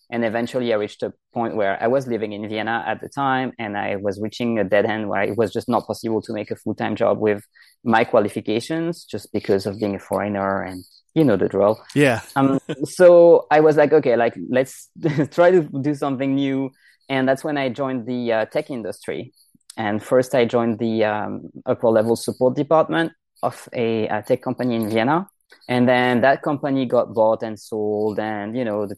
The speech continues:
Speaker 1: tech industry is just not the most stable things. Uh, but by that, by that, sorry, by that time I had met my, uh, ex-wife. She was my girlfriend at the time,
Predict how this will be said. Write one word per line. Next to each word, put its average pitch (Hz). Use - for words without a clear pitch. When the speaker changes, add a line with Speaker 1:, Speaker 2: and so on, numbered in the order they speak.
Speaker 1:
tech 113
industry 107
is 101
just 104
not 120
the 117
most 107
stable 127
things. 165
Uh, 127
but 139
by 131
that, 131
by 123
that, 113
sorry, 104
by 117
that 127
time 135
I 117
had 107
met 107
my, 101
uh, 104
ex-wife. 117
She -
was 95
my 101
girlfriend 117
at 117
the 127
time, 127